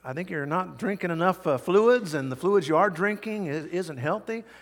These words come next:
Drink grape juice, Timothy. It will be very good for you." And we all know that grape juice has wonderful properties for the health. And so, uh, I think the food we eat is, uh, something that even God uses. Now,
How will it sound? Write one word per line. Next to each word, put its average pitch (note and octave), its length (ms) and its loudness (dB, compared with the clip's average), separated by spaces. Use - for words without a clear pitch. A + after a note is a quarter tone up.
Drink G#3+ 380 -2
grape C#4+ 320 -2
juice, E3+ 460 -4
Timothy. B2+ 480 -4
It D#3+ 140 -4
will D#3 100 -6
be C#3 100 -4
very G3+ 260 0
good G3 320 2
for E3 100 -4
you." B2 220 -4
And G#2+ 140 -12
we A#2+ 100 -6
all C#3+ 220 -2
know E3+ 300 -2
that B2+ 140 -12
grape D#3 220 -6
juice D#3+ 280 -8
has B2+ 220 -4
wonderful C3 540 -6
properties F3 500 -2
for A#2 140 -8
the A2+ 80 -8
health. F#3+ 480 -4
And G#2+ 120 -12
so, B2+ 360 -2
uh, B2 340 -2
I F3+ 120 0
think B3 160 -2
the G3 80 0
food A#3 320 -6
we G#3 480 -8
eat F#3+ 420 -2
is, A#2 300 -6
uh, A#2 380 0
something C#3+ 500 -4
that C3+ 120 -6
even C#3 300 -4
God B2 240 -2
uses. B2+ 540 -2
Now, B2+ 300 0